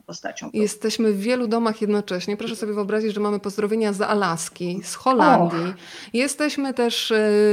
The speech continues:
Speaker 2: na Wilanowie, jesteśmy w Łodzi, z tego co widzę. Pozdrawia nas Włoski Instytut Kultury i Paolo Gezam-,
Speaker 1: Cudownie.
Speaker 2: Gezamuno. Pozdrawiamy. Ja też miałam
Speaker 1: Paolo,
Speaker 2: okazję
Speaker 1: ciao.
Speaker 2: do rozmowy z
Speaker 1: Wspaniale.
Speaker 2: Paolo. E, no to
Speaker 1: Aha.
Speaker 2: s-,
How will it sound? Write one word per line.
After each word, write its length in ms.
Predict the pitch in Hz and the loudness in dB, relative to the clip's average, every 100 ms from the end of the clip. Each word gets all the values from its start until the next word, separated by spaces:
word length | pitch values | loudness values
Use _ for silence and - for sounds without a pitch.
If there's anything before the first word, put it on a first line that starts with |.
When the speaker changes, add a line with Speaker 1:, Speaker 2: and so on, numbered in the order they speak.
| 208 | 4
Speaker 2:
na 160 | 233 269 | 4 2
Wilanowie, 600 | 233 220 196 165 165 202 | 2 2 2 0 0 0
jesteśmy 560 | 262 - 294 277 269 | 0 -2 -2 0 0
w 100 | 226 | 2
Łodzi, 420 | 214 196 185 175 175 | 4 4 4 0 -4
z 100 | - | -4
tego 240 | 190 180 | -2 -4
co 180 | 180 180 | -4 -4
widzę. 460 | 175 175 185 180 | -2 -2 -2 -2
Pozdrawia 500 | 180 240 233 254 254 | 0 0 2 2 4
nas 180 | 247 240 | 2 2
Włoski 380 | 220 247 247 254 | 2 0 0 2
Instytut 600 | 240 240 240 233 240 233 | 2 0 -6 -2 -2 0
Kultury 560 | 254 247 254 208 180 185 | -2 0 2 2 2 -2
i 60 | |
Paolo 340 | 220 233 226 220 | 0 2 2 2
Gezam-, 320 | 233 233 226 | 2 4 2
Speaker 1:
Cudownie. 180 | 226 220 | 2 4
Speaker 2:
Gezamuno. 720 | 233 240 240 233 196 175 180 | 6 6 4 4 4 0 -2
Pozdrawiamy. 800 | 202 233 226 262 254 262 226 190 | 0 0 2 0 2 4 4 2
Ja 100 | 190 | -2
też 200 | 214 214 | -4 0
miałam 180 | 208 311 | 4 6
Speaker 1:
Paolo, 160 | 277 | 6
Speaker 2:
okazję 200 | 185 196 | 4 2
Speaker 1:
ciao. 400 | - 349 311 180 | 2 2 2 4
Speaker 2:
do 100 | 214 | 4
rozmowy 480 | 226 220 240 214 202 | 4 4 4 4 2
z 40 | |
Speaker 1:
Wspaniale. 360 | 240 220 208 185 | 0 2 4 4
Speaker 2:
Paolo. 300 | 175 175 175 - - - - - 233 | 4 2 -2 -8 -20 -20 -18 -10 2
E, 140 | 208 | 4
no 140 | 226 | 6
to 100 | 269 | 4
Speaker 1:
Aha. 100 | 311 - | 2 0
Speaker 2:
s-, 200 | - | -6